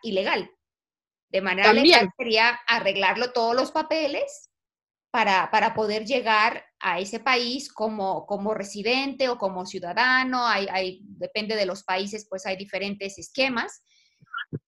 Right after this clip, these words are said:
Speaker 1: O también podría ser ilegal. En México tenemos mucha migración ilegal desde México, desde nuestro país, hacia los Estados Unidos. Gente que se va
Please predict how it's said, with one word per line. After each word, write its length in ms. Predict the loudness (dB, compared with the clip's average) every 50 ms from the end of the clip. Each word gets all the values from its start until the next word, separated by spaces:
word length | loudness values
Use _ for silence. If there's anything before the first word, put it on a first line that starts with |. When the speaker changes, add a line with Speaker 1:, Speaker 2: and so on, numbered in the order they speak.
| _ _ _
Speaker 1:
O 140 | 4 6 6
también 320 | 6 4 2 2 0 0
podría 320 | 2 2 2 4 2 2 0
ser 380 | 0 2 2 2 2 0 -4 -8
ilegal. 560 | -6 -4 -2 -2 -2 -2 -2 -2 -2 -2 -4 -4
En 220 | -4 -4 -2 -2 0
México 540 | 0 -2 -2 -4 -8 -10 -6 -4 -4 -4
tenemos 520 | -2 -4 -4 -2 -2 -2 -2 -4 -4 -4 -4
mucha 680 | -2 -2 -2 -2 -2 -4 -6 -4 -2 -2 -2 -2 -6 -6
migración 920 | -4 -2 -2 0 0 0 2 2 2 2 0 -2 -4 -4 -2 -2 -2 -4
ilegal 500 | -4 -4 -4 -2 0 2 2 2 2 0
desde 300 | -2 -4 -4 -4 -6 -8
México, 640 | -2 2 2 4 4 2 0 -4 -4 -2 -4 -2 -2
desde 220 | -2 -2 -2 -4
nuestro 300 | -4 -6 -6 -8 -8 -6
país, 500 | -4 -4 -4 -4 -4 -6 -6 -8 -10 -16 _ _
hacia 400 | 0 2 2 2 2 0 -2 -2
los 180 | -2 -2 -4 -6
Estados 460 | -8 -8 -6 -6 -6 -6 -8 -10 -10
Unidos. 400 | -8 -8 -8 -8 -10 -14 -20 -20 -20
Gente 440 | -20 -8 -4 -2 -2 0 0 0 -2
que 120 | -2 -4 -8
se 160 | -6 -4 -2
va 440 | 0 2 2 2 2 0 -2 -6